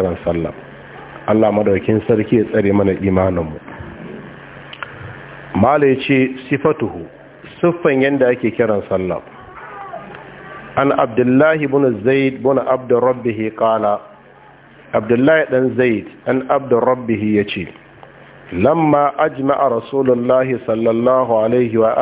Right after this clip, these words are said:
alihi wa sallama ay yadriba bin naqus." Yayin da aka yanke shawara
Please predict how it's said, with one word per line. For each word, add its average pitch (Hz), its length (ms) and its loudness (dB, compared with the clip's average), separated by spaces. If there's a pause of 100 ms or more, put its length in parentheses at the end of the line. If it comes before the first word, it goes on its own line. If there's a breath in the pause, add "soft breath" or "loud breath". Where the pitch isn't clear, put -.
alihi 127 220 0
wa 113 160 -2
sallama 143 400 2 (600)
ay 127 120 2 (200)
yadriba 127 520 4
bin 104 240 0
naqus." 101 480 0 (840)
Yayin 135 280 2
da 131 160 4
aka 131 120 -2
yanke 127 240 0
shawara 113 520 2